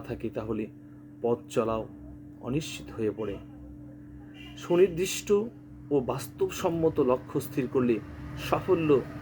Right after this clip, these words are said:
অর্জনের সম্ভাবনা বেড়ে যায়। নাম্বার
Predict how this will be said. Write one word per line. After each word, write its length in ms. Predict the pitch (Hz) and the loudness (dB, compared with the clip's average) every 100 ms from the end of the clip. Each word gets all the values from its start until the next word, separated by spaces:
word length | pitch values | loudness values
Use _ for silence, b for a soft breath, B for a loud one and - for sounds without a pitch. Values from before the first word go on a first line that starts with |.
| - | 0
অর্জনের 440 | 127 127 127 120 117 | 2 4 4 2 2
সম্ভাবনা 440 | 117 123 120 117 110 - - - - | 0 2 2 2 2 -2 -4 -4 2
বেড়ে 200 | 120 110 107 | 4 4 2
যায়। 180 | - - - - - - - - - - - - - - - - - - | -2 -4 -6 -6 -4 -4 -4 -2 -2 -2 -2 -2 -4 -4 -4 -4 -4 0
নাম্বার 320 | 120 117 113 | 4 6 6